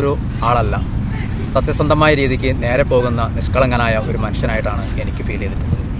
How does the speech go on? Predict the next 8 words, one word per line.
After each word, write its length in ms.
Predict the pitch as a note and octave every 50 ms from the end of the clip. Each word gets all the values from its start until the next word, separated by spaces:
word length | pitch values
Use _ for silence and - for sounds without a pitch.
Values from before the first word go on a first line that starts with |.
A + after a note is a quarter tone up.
| - - - - - - - - - - - - - - -
അപ്പോൾ 140 | - E3 E3+
ഇന്നൊരു 260 | F3+ G3+ G3+ G3 F#3 F3 - - - -
Facebook 360 | D3+ D#3+ D#3 - F#3 F3+ - - E3 - - - - - - - - - -
പോസ്റ്റ് 300 | B2+ C3+ D3 - - D#3
ഞാൻ 80 | D3 C3+ B2+
കാ-, 160 | B2 B2 A#2+ - -
കാണുകയുണ്ടായി. 420 | C3 B2+ C3+ C3 B2 - A2 G#2+ G#2+ A2
ഒരു 80 | A#2